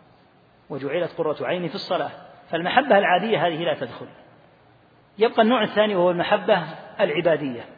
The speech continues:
هذه المحبة التي لله عز وجل لها ضابط دقيق جدًا ينبغي أن يضبطه طالب العلم، وهي أن تكون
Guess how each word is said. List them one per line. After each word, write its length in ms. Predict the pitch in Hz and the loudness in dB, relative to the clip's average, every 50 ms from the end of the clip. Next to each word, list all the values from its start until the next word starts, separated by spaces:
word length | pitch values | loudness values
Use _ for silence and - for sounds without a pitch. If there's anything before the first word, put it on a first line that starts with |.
| - - - - - _ _ _ _ _ _ _ _ _ _ _ _ _ _ _ _ _ _ _ - | -20 -20 -20 -20 -20 _ _ _ _ _ _ _ _ _ _ _ _ _ _ _ _ _ _ _ 0
هذه 220 | - 190 240 254 247 | 2 4 4 4 4
المحبة 480 | 254 240 - 247 226 175 190 208 175 - - - - - - - - - - - - _ - - - 277 - - - 277 - - - - - - - - - - - - - _ _ _ _ - - | 4 4 2 2 2 2 0 -2 -2 -4 -10 -16 -18 -18 -20 -20 -20 -20 -20 -20 -20 _ -20 -20 -20 -20 -20 -20 -20 -20 -20 -20 -20 -20 -20 -20 -20 -20 -20 -20 -20 -20 -20 _ _ _ _ -8 -2
التي 280 | 190 185 175 - 202 | -2 0 0 0 0
لله 360 | 190 202 208 220 233 185 185 175 | 2 2 4 4 4 4 4 2
عز 200 | 196 185 165 185 | 0 0 2 0
وجل 340 | 185 180 208 226 208 196 | 2 2 2 2 2 2
لها 180 | 190 165 170 175 | 2 2 2 2
ضابط 400 | 160 170 170 165 165 196 - - - - - - - - | 4 4 2 2 2 -2 -4 -6 -10 -18 -20 -20 -10 -6
دقيق 440 | 156 175 - - 190 185 180 - - | -4 -4 -2 -2 -2 -2 -4 -6 -6
جدًا 340 | 139 185 165 147 143 202 208 | -6 -6 -6 -4 -2 -2 0
ينبغي 440 | 202 190 180 175 180 170 180 180 | 0 -2 -2 -2 -2 -2 -2 -4
أن 60 | 175 156 | -4 -4
يضبطه 400 | 151 160 156 175 185 151 147 156 | -4 -6 -4 -2 -2 -2 0 0
طالب 280 | 180 165 151 147 143 | 0 0 0 -2 -4
العلم، 260 | 143 131 143 147 127 - - - - - - - _ _ _ _ _ _ _ _ _ _ _ _ _ _ _ _ _ _ _ _ - | -4 -4 -4 -6 -6 -8 -14 -20 -20 -20 -20 -20 _ _ _ _ _ _ _ _ _ _ _ _ _ _ _ _ _ _ _ _ -2
وهي 180 | 151 175 190 | 0 2 2
أن 80 | 190 160 | 2 0
تكون 460 | 185 - - 208 214 208 208 208 | -2 -2 0 -2 -2 -2 -2 -2